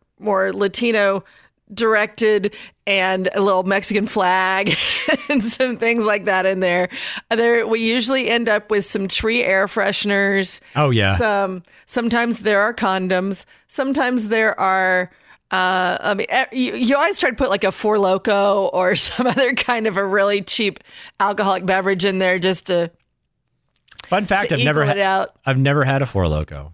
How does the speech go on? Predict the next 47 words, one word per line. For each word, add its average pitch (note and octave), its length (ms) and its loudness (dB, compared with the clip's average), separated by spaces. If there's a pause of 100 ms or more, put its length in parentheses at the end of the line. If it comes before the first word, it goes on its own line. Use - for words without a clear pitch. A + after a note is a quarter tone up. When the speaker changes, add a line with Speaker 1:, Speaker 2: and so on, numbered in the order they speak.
(140)
Speaker 1:
N-, A#3 400 0
I G3+ 160 0
don't C4 280 -2
want F3+ 340 -4
to. - 120 -2
<laughs> - 220 -4
I'm E4+ 100 -2
scared. C3 520 2
Speaker 2:
No. B2+ 260 0
Speaker 1:
I - 400 -4
li-, B3+ 100 -2
<laughs> - 60 -18
I A3 80 0
like B3+ 240 0
my A3+ 100 -2
heart. F#3 460 -4
<laughs> - 60 -16
I - 40 -4
want - 80 -8 (220)
it - 140 -8
Speaker 2:
Yeah, B3 440 2
Speaker 1:
to - 100 -4
Speaker 2:
I E3 100 2
Speaker 1:
explode. F#3+ 400 0 (720)
Speaker 2:
Uh, D3 160 2
not E3+ 220 2
to F3 80 2
interrupt, C#3 340 2
but C3 100 2
I B2 60 2
do C3+ 200 0
remember B2 360 2
there A#2+ 140 2
was B2+ 120 2
an, A#2 200 0
<laughs> - 20 -20
I A2 300 0
remember C3 340 2
when A#2 120 2
I A2 60 2
was G#2+ 120 2
in G#2 80 2
D G#2 160 4
C B2 220 2
on G#2+ 100 2
the F#2 80 2
radio, F2 420 2